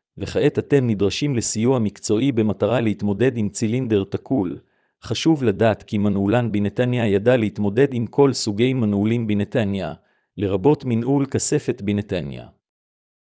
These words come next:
הליך פריצת מנעול כספת בנתניה דומה מאוד להליך פריצת מנעול דלת וכולל שתי שיטות אפשריות.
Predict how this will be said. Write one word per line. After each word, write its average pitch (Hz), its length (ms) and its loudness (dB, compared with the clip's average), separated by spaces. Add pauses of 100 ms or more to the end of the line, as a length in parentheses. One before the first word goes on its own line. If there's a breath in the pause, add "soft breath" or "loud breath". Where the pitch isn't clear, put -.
(200)
הליך 131 240 0
פריצת 117 480 0
מנעול 104 420 2
כספת 117 560 -2
בנתניה 110 540 0
דומה 107 360 2
מאוד 135 260 -2
להליך 101 320 2
פריצת 123 480 0
מנעול 107 400 0
דלת 110 480 0
וכולל 113 440 0
שתי 156 340 -2
שיטות 123 400 0
אפשריות. 90 800 -6